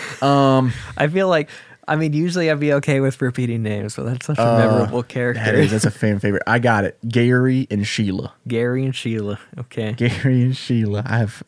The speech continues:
Speaker 1: <laughs> my, one of my best friends, his parents are named <laughs> Gary and Sheila.
Speaker 2: <laughs> Wait, really?
Speaker 1: Yeah. They live in Gaffney.
Speaker 2: Gaffney.
Speaker 1: Um,
Speaker 2: This takes place in Gaffney.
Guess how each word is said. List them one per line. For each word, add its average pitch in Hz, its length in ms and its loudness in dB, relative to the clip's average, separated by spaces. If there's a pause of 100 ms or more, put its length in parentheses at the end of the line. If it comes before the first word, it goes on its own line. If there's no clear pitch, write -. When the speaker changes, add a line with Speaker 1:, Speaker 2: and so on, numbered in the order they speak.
(180)
Speaker 1:
<laughs> - 240 -8
my, 104 180 -2
one 110 160 0
of 107 60 0
my 101 120 0
best 101 280 -2
friends, 101 300 -4
his 101 160 -6
parents 101 460 -8
are 107 60 -2
named 120 380 2
<laughs> - 20 -20
Gary 175 260 4
and 202 120 0
Sheila. 185 440 6
Speaker 2:
<laughs> - 20 2
Wait, 175 180 4
really? 190 440 2 (220)
Speaker 1:
Yeah. 135 200 4 (880)
They - 80 4
live 117 160 4
in 98 100 -2
Gaffney. 98 480 -2 (260)
Speaker 2:
Gaffney. - 520 -8 (400)
Speaker 1:
Um, 107 460 2 (120)
Speaker 2:
This 127 160 -4
takes 113 240 -2
place 107 300 -4
in 110 80 -6
Gaffney. 120 500 -4